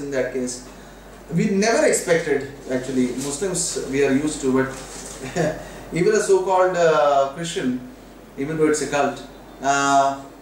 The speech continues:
didn't accept. He said no, and now he's making excuses, then he is all gone.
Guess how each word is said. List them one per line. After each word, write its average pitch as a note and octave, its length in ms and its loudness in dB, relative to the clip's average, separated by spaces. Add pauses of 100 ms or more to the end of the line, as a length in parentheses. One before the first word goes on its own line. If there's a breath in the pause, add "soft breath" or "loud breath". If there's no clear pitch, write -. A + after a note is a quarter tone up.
(260)
didn't B3 280 2
accept. F#3+ 380 -2
He E3 120 -4
said F3+ 240 -6
no, F#3+ 320 0
and E3+ 160 2
now D#3 180 2
he's D3+ 100 -4
making D#3 300 -4
excuses, D3+ 720 -2
then C#3 140 -2
he C#3 140 0 (200)
is B2+ 320 -8
all C3 160 2
gone. B2+ 320 2